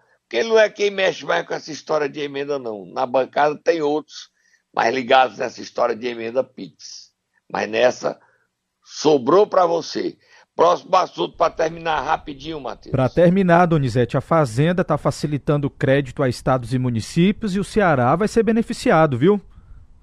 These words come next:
Speaker 1: É a matéria do, do Globo de hoje. É uma das manchetes do Globo. Leia aí o trechinho que o Ceará é beneficiado.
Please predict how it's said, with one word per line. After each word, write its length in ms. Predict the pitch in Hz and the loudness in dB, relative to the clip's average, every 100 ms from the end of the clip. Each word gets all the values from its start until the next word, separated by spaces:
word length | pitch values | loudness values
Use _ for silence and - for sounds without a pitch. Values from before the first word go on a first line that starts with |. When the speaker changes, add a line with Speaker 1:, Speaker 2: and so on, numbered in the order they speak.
| - - - - - - - - | -20 -20 -20 -20 -20 -20 -20 -18
Speaker 1:
É 240 | - 98 113 | -8 -4 -2
a 60 | |
matéria 720 | 113 120 117 - 123 127 135 | -2 -4 -6 -4 0 2 2
do, 540 | 127 127 135 127 113 80 - - - - - | 0 -4 -6 -6 -8 -12 -20 -20 -20 -20 -20
do 200 | - 113 | -8 -8
Globo 400 | 110 104 139 139 | -2 4 6 4
de 180 | 139 160 | -2 2
hoje. 520 | 165 135 120 - - - - - | 4 4 0 -6 -14 -20 -18 -8
É 80 | 80 | -4
uma 160 | 90 | -4
das 240 | 95 107 107 | 0 0 0
manchetes 520 | 123 113 - 120 - | -4 -2 -2 -2 -2
do 160 | 156 | -6
Globo. 360 | 143 131 113 92 | 0 2 0 2
Leia 220 | 117 185 | 2 4
aí 60 | 202 | 4
o 60 | |
trechinho 460 | 185 165 147 - 151 | 0 -2 -4 -4 -8
que 60 | - | -6
o 40 | |
Ceará 260 | - 127 131 | -2 2 2
é 60 | |
beneficiado. 580 | 120 120 117 - 147 139 | 2 -2 -4 0 0 0